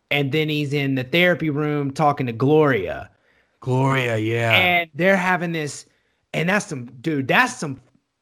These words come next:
Speaker 1: I'm sorry, I'm geeking out for a moment. That is some good fucking cinema right there. God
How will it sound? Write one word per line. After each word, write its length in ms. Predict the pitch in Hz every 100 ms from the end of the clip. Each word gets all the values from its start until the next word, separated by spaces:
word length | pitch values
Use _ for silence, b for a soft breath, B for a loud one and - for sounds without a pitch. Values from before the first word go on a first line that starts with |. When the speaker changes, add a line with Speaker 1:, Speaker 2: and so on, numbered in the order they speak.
| _ _ _ _ _ -
Speaker 1:
I'm 200 | 208 214
sorry, 360 | - 196 190
I'm 140 | 165 131
geeking 300 | 160 165 156
out 240 | 135 -
for 80 | 139
a 40 |
moment. 300 | 127 123 117
That 160 | 175 170
is 80 | 131
some 160 | 117
good 300 | 107 127 123
fucking 320 | - 123 117 117
cinema 420 | - 113 104 98
right 260 | 95 90 -
there. 180 | 85 - -
God 240 | 147 123